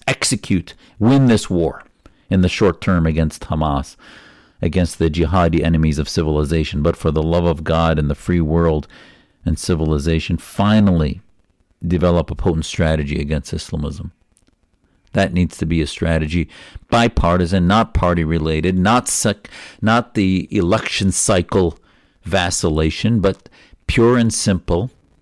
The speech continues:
an unapologetic war against political Islam, with the head of the spear being our freedom-loving Muslim allies, so that it clearly is not a war against Islam, but actually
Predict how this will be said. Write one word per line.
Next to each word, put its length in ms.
an 160
unapologetic 920
war 260
against 300
political 420
Islam, 460
with 200
the 100
head 240
of 160
the 80
spear 480
being 480
our 320
freedom-loving 760
Muslim 420
allies, 680
so 220
that 280
it 220
clearly 480
is 140
not 180
a 40
war 280
against 340
Islam, 420
but 140
actually 800